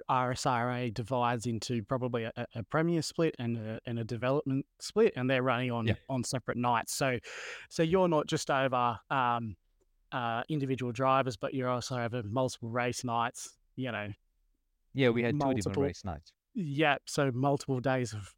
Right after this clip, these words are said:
Speaker 1: different days of practice, trying to sort of juggle all that around, as well as worry about your own championship at the same time.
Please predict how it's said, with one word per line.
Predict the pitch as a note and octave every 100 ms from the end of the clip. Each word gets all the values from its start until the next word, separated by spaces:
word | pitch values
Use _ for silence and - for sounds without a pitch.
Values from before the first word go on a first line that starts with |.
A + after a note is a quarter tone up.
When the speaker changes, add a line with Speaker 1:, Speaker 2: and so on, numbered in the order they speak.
| _
Speaker 1:
different | D3 - A2+
days | C3 A#2+
of | -
practice, | C3+ - -
trying | D3+ C3
to | A#2
sort | C3
of | G#2+ -
juggle | - C#3 C3+ C3+
all | B2
that | C3+ C3+
around, | B2+ C3 C#3+
as | C#3 C3
well | D3 C3+
as | C#3 B2 - - - - _ -
worry | C3+ C3 B2+
about | A#2+ C3 B2
your | B2
own | A#2+ A2
championship | - B2 B2 B2 B2 -
at |
the | C3
same | - A#2+ A2
time. | C#3 B2+